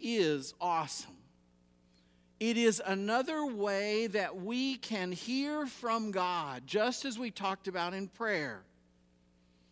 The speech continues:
One of the keys of listening to God and having Him involved in our life and speak into our lives is the Bible.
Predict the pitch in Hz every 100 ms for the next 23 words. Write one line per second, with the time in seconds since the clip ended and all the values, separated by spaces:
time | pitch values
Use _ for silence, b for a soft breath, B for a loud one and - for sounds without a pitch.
0 | b b b b - 196 202 175 175 -
1 | - 240 247 262 - 175 151 175 208 -
2 | 233 226 220 214 160 156 147 160 180 170
3 | 147 147 190 202 226 190 196 220 233 208
4 | 160 143 151 175 208 247 226 226 202 190
5 | 180 151 156 180 - B B B 196 196
6 | 160 - - 294 311 - 196 277 339 285
7 | 175 143 143 120 123 156 220 220 - b
8 | b b b _ - 156 180 180 - -
9 | 208 226 233 196 131